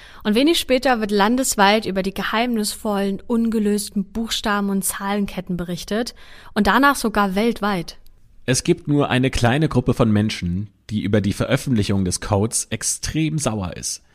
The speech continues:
Speaker 2: Und zwar ist das die Familie von Ricky McCormick.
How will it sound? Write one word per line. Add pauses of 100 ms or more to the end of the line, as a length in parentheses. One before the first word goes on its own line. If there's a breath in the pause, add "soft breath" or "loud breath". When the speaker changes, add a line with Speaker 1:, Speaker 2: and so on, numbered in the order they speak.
(180 soft breath)
Speaker 2:
Und
zwar
ist
das
die
Familie
von
Ricky
McCormick.